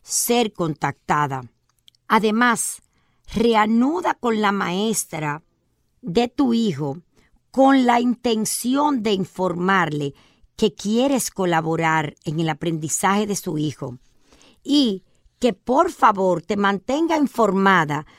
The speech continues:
de cualquier situación que se presente o cualquier aspecto que tu hijo necesita ayuda en el hogar. Cada escuela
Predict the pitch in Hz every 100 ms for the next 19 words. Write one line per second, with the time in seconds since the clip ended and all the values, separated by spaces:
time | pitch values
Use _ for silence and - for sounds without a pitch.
0 | _ - 190 220 - 202 175 - 214 294
1 | 294 349 - 294 - 262 269 269 262 262
2 | 240 262 240 262 202 160 180 160 - -
3 | - - 247 269 202 - - - 247 226
4 | 220 - 240 285 311 - - - 285 330
5 | - 202 220 190 208 214 - 226 233 -
6 | 196 - 185 214 202 180 160 180 196 220
7 | 247 320 220 - _ _ - - _ -
8 | 302 359 698 - - 220 208 170 147